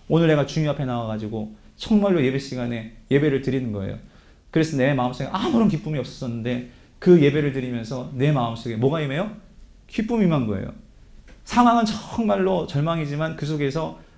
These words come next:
뭘 느꼈어요? 구원을 경험한 거예요. 이 예수님하고 아까 그 전자의 예수님이 똑같겠어요? 다른 거죠. 다르다고요.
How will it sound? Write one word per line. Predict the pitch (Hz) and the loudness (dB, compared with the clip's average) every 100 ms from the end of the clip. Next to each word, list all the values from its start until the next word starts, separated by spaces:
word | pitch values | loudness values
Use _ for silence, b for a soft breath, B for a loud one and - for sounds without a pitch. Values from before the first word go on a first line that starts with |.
| b | b
뭘 | 135 165 208 | 6 12 12
느꼈어요? | 165 156 - 170 240 - - - - | 10 2 -4 -6 -8 -14 -20 -20 -20
구원을 | - 226 285 294 190 | -2 4 6 6 6
경험한 | 165 139 110 92 | 4 0 -2 -6
거예요. | 87 104 - _ _ _ - - - - - _ _ _ _ _ - | -8 -12 -20 _ _ _ -20 -20 -20 -20 -20 _ _ _ _ _ -2
이 | 208 | 6
예수님하고 | 294 294 262 254 247 233 214 185 196 208 135 - - _ _ _ _ - - | 10 10 8 6 4 4 4 4 6 6 4 0 -8 _ _ _ _ -20 0
아까 | 185 202 - | 4 6 6
그 | 220 | 6
전자의 | 196 196 202 | 6 6 6
예수님이 | 160 160 165 | 6 4 -2
똑같겠어요? | - - 190 208 196 254 - - - - _ _ - - - - - - _ | -4 -2 -2 0 0 -2 -4 -18 -20 -20 _ _ -20 -20 -20 -20 -20 -20 _
다른 | - 160 254 | 6 10 10
거죠. | 254 - 87 - - - _ _ _ _ _ _ _ _ - | 10 8 4 -8 -18 -20 _ _ _ _ _ _ _ _ -4
다르다고요. | 123 160 127 92 | 0 2 0 -4